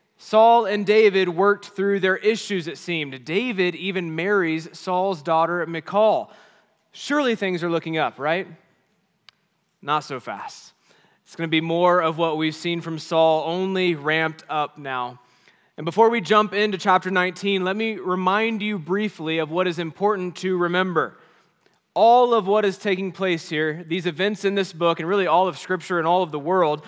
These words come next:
all of what is taking place here, though, is under the providence of God.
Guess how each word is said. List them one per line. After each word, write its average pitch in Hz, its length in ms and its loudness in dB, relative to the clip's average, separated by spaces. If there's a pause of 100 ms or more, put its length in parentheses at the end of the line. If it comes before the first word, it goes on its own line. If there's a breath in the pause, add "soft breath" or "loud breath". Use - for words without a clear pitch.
(200 loud breath)
all 240 320 6
of 226 80 2
what 214 140 2
is 196 60 -2
taking 196 260 -2
place 190 320 -4
here, 156 140 -4
though, 139 260 -4 (400 soft breath)
is 156 220 -8
under 175 440 -4
the 160 120 -12
providence 156 580 0
of 143 100 -12
God. 123 320 -2